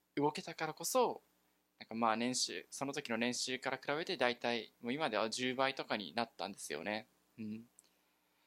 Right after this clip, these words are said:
で、人に教わることで、なんか本当に知識が積み重なるなって思ってて、うん、まあ、なんか、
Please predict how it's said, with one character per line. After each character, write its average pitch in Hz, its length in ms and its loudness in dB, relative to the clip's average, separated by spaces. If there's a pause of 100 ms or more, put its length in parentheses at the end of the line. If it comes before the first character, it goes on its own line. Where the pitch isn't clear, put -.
(240)
で、 110 280 0
人 - 220 0
に 220 80 0
教 208 240 2
わ 214 60 4
る 214 80 2
こ 208 100 -8
と 202 140 0
で、 196 380 2 (100)
な 117 80 -14
ん - 20 -20
か - 80 -12
本 151 200 -2
当 147 280 2
に 143 160 -2
知 - 140 2
識 - 220 0
が 90 160 0
積 - 120 -6
み 117 100 -2
重 131 220 -2
な 131 100 2
る 117 80 -6
な 107 140 2
っ 120 180 -2
て - 140 -10
思 110 160 -2
っ 110 80 -8
て 117 120 -4
て、 156 380 -4 (540)
う 104 40 -4
ん、 92 220 -6
ま 110 220 4
あ、 98 40 -2
な 139 120 2
ん 147 80 -8
か、 - 260 -2